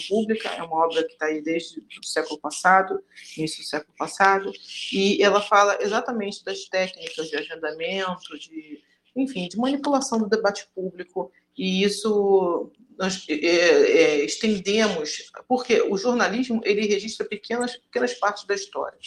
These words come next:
pequenos pedaços da história. Então, se ele registra i-, é, os pequenos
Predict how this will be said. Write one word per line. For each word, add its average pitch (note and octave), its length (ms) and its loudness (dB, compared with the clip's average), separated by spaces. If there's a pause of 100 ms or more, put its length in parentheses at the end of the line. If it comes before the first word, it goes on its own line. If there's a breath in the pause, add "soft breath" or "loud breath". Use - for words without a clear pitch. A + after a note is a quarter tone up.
(240)
pequenos F#3+ 260 -4
pedaços F3+ 380 0
da F3+ 80 -6
história. D3 460 -4 (300 loud breath)
Então, G3 240 4
se B3+ 120 2
ele A#3+ 100 4
registra G3+ 680 2
i-, F#3+ 140 -2
é, F3 340 2
os E3+ 120 -2
pequenos F3 340 -4